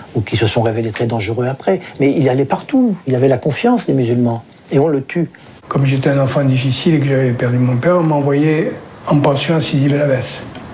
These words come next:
Speaker 2: Et j'ai fait ma formation pré-militaire, parachutiste.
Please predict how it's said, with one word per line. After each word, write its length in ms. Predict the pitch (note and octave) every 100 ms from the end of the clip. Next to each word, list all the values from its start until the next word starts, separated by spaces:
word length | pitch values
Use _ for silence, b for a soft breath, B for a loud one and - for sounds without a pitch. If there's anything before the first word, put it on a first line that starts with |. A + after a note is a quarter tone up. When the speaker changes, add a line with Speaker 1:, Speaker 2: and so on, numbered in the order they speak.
| - - - - - - G2 - -
Speaker 2:
Et 60 | D3+
j'ai 200 | C3 D3
fait 440 | - D#3 D3+ C3+ - - - - - - -
ma 140 | C#3
formation 580 | - D3 C#3+ C#3 - D3
pré-militaire, 920 | B2+ D3+ C3+ C3 B2+ D#3+ G#3 G#3+ - -
parachutiste. 880 | B2+ B2+ - B2+ - F3+ F#3 -